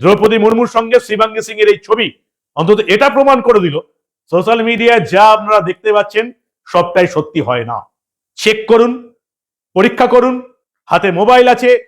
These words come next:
Google-এ সার্চ করুন, তারপরে পোস্ট করার চেষ্টা করুন। আর শিবাঙ্গী সিং এর মতো নারীদের, আমাদের নারীদের কাছে, আমাদের মেয়েদের কাছে পৌঁছে দেওয়ার চেষ্টা করুন, যাতে তারাও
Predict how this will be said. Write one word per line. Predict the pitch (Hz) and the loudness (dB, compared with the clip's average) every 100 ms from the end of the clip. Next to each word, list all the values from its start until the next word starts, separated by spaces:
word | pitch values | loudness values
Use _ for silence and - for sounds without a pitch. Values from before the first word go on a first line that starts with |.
| _ 170 | _ 2
Google-এ | 208 240 233 | 4 4 2
সার্চ | 233 233 - | 0 0 0
করুন, | 240 254 254 _ _ - | 0 0 -6 _ _ -2
তারপরে | 180 208 208 214 233 226 | 2 2 0 0 0 0
পোস্ট | 185 185 - | -4 -4 -4
করার | 165 160 | -2 -4
চেষ্টা | 151 - 113 | -6 -14 -18
করুন। | 110 87 _ - | -20 -20 _ -2
আর | 160 240 233 - _ _ _ | 0 0 -2 -18 _ _ _
শিবাঙ্গী | 202 226 262 247 262 247 | 0 2 2 2 0 0
সিং | 233 226 | -2 -2
এর | 233 220 | -2 -2
মতো | 214 214 170 | -4 -4 -2
নারীদের, | 170 247 196 233 - - | -4 -2 -2 -2 -2 -4
আমাদের | 196 262 277 | 0 0 0
নারীদের | 202 196 214 214 214 _ _ - 175 190 - | 0 0 0 -4 -8 _ _ -4 0 0 0
কাছে, | 165 160 214 226 - _ _ - | 0 2 2 2 -6 _ _ -4
আমাদের | 160 262 269 185 | 0 2 2 2
মেয়েদের | 190 185 185 | 0 0 -2
কাছে | 185 190 165 | -6 -8 -8
পৌঁছে | 175 175 175 | -10 -8 -6
দেওয়ার | 175 175 | -6 -6
চেষ্টা | 156 202 185 | -8 -6 -4
করুন, | 160 123 | -4 -6
যাতে | 139 160 196 | -8 -4 2
তারাও | 240 196 | 4 2